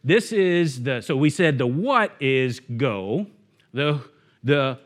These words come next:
the who is love your neighbors, and then this is the how, right? This is the together part.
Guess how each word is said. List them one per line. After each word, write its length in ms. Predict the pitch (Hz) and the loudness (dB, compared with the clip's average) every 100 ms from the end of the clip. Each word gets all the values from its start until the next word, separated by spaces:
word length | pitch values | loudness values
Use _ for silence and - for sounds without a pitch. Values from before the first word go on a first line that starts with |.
| - | -6
the 160 | 127 | -4
who 320 | 120 214 175 147 | 2 4 6 4
is 180 | 143 | 2
love 480 | 135 175 123 131 147 | 0 0 2 0 -2
your 140 | 120 117 | -2 2
neighbors, 680 | 170 151 98 107 156 - _ _ _ - | 2 2 0 -4 -6 -12 _ _ _ -4
and 180 | 127 | 0
then 180 | 160 165 | 2 4
this 180 | 165 185 | 2 2
is 220 | 202 165 | -2 -2
the 140 | 180 170 | -2 -2
how, 680 | 143 180 185 117 98 98 - - | -4 -2 -2 -2 -4 -8 -12 -10
right? 340 | 104 175 - _ - _ | -6 -4 -8 _ -20 _
This 180 | 143 143 | -4 2
is 240 | 180 160 | 2 2
the 100 | 165 | 0
together 520 | 170 185 156 160 143 110 | 0 0 2 2 2 0
part. 320 | - 87 | -4 -10